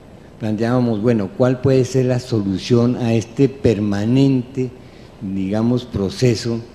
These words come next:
de desplazamien-, de descomposición de la economía campesina y de desplazamiento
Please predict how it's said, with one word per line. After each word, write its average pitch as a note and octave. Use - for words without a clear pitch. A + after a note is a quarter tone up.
de G#2
desplazamien-, G2+
de A2
descomposición G#2
de C3
la B2
economía G#2+
campesina A2
y A#2
de G2
desplazamiento G2+